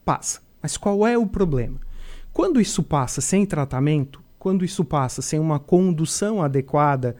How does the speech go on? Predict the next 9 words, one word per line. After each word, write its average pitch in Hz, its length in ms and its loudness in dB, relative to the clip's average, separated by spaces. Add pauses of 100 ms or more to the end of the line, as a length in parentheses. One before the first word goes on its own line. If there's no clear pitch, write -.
(340)
na 135 120 -2
saúde 135 380 0
mental, 123 500 0 (440)
você 160 420 -2
aumenta 214 720 4
a 214 40 -2
probabilidade 175 920 0
de 165 140 -2
reincidência. 160 880 0